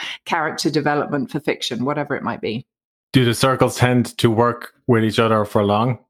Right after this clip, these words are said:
Speaker 1: Um, some have been going a long time, and some say, "I want to just work for the next six weeks. Who's in?"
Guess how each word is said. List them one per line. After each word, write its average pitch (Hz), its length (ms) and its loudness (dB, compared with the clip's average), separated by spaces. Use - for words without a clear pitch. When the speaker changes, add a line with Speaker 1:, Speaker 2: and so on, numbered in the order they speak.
Speaker 1:
Um, 381 260 0
some 359 340 0
have 359 160 -2
been 311 200 0
going 262 280 2
a 233 60 0
long 214 200 2
time, 214 520 0
and 220 180 2
some 233 320 0
say, 233 280 0
"I 233 180 0
want 233 280 0
to 240 120 -4
just 220 240 -6
work 226 220 -2
for - 60 -16
the 220 80 -2
next - 220 -4
six - 260 -8
weeks. 160 320 -6
Who's 165 240 -2
in?" 135 320 -4